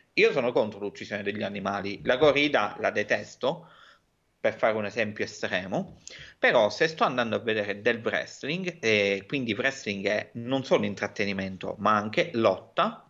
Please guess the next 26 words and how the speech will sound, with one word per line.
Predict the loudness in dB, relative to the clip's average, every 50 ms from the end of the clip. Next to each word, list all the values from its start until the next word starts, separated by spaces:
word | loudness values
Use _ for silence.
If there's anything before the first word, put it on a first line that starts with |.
| _ -4
voglio | 2 2 4 6 6
vedere | 6 6 6 6 4 2 2 -4
se | -6 -8
si | -10 -8 -8
tirano | -2 0 0 0 0 0 -4
sediate, | 0 0 0 0 0 -4 -4 -6 -8 -2 0 -2 -2 -2 -10 -20 -20 -20 -20 -20 -20 -12 -2
eh, | 2 4 6 6 6 4 2 0 0 0 -2 -2 -2 -4 -6
sangue, | -6 -4 -2 -2 0 -2 -4 -4 -2 -2 -2 -4 -6 _ _ _ _ _ _ -10 -4
eh, | 0 2 4 4 4 2 0 0 -2 -4 -8 -12 _
con, | -2 -2 -2 0 -2 -6 -8 -10 -12 -10 -8 -8 -8 -4
colpi | 4 6 8 8 8 6 0 -4 -4 0
con | 0 0 0 0 -4 -6
un | -6 -4 -4 -4 0
bastone, | 0 0 0 -2 0 2 2 2 2 2 0 0 0 0 -2 -6 -14 -20 -16 -6
eh, | 0 4 4 4 4 2 0 -2 -2 -4 -4 -4 -4 -4 -2 -4 -4 -6 -8
voglio | -10 -12 -14 -14 -14 -14 -12 -12 -12 -10 -10 -12 -12 -4 2 2 4 4 4 4
vedere | 4 6 6 6 6 4
un | 2 2
po' | 4 2 2 4
tutto, | 4 -2 -2 -2 -2 0 2 2 2 2
perché | -2 -4 0 0 0
se | 2 2 0
volevo | 2 4 4 4 6 6 6
vedere | 6 6 4 6 6 4
una | 2 2 0 -2 0
cosa | 4 4 4 4 4 2 0 -2 -4 -4 -4